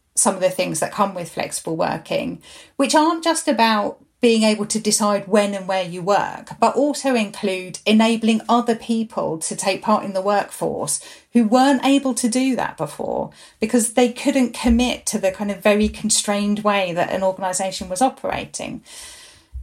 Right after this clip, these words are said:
So I think in terms of how we design policies, we really want to have organisations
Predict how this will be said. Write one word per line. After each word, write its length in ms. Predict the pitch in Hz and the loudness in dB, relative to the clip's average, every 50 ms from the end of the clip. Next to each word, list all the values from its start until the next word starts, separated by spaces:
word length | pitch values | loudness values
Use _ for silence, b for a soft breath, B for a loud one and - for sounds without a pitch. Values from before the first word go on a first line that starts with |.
| - - - | -10 -4 2
So 420 | - 254 247 254 254 240 - - - - | 4 4 4 4 2 -2 -4 -6 -4 0
I 120 | - 254 | 0 0
think 580 | 240 - - 302 320 339 320 311 - - - _ _ _ | 0 0 0 0 0 0 -2 -4 -8 -16 -20 _ _ _
in 180 | - 254 240 240 | 0 2 2 2
terms 540 | 233 - - 240 240 233 226 226 220 - 220 | 0 0 0 0 2 2 2 0 -2 -2 0
of 400 | 208 208 202 202 - - - _ _ _ _ | 0 0 -2 -4 -6 -14 -20 _ _ _ _
how 340 | - - - 247 254 254 262 | -6 0 2 4 4 4 4
we 140 | 254 262 247 | 2 2 0
design 460 | 226 240 226 220 226 202 202 190 190 | 0 0 -2 -2 0 -2 -4 -4 -6
policies, 600 | - - 294 294 285 262 - - 214 196 202 - | 0 0 2 2 2 0 0 -2 -2 -4 -2 -2
we 120 | 214 220 214 | 0 0 0
really 340 | 208 262 269 277 269 269 | 2 0 0 0 0 -2
want 320 | 262 247 233 208 311 - - | 0 0 0 0 -2 -4 -4
to 140 | - 220 196 | -2 -2 -2
have 580 | - - - - 226 220 214 202 202 202 - - - | -4 -6 -8 -2 2 2 2 2 0 -4 -8 -4 0
organisations 1300 | 208 208 202 196 208 202 196 190 190 180 202 196 196 190 185 - - - 190 190 190 185 185 180 - | 0 2 2 0 0 -2 0 0 0 0 0 0 0 -2 -4 -4 -4 -2 -4 -4 -6 -8 -8 -8 -8